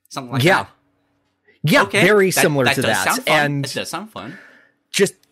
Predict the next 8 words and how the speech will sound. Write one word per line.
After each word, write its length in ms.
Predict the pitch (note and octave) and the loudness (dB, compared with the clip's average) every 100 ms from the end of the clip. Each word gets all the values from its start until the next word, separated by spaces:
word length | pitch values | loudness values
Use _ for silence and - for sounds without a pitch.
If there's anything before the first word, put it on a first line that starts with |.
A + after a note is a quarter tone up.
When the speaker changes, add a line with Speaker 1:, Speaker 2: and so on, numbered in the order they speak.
| - | -4
Speaker 2:
consider 640 | G3+ D#3+ - - G#3+ B3+ | -2 -2 0 2 2 2
that 540 | F3+ F3 F#3 A#3 - - _ _ _ _ | 2 2 2 0 -6 -12 _ _ _ _
with 260 | B2+ D3+ E3 | -2 -2 0
a 140 | E3+ | -2
full 460 | C#3+ - E3 F3 G3 | -2 -6 0 2 2
gacha 420 | E3 C#3+ D#3+ - G3+ | 2 0 2 0 0
system, 460 | G#3 F#3+ - A3 | 0 0 0 0
and 240 | F#3 C#3+ | 0 -4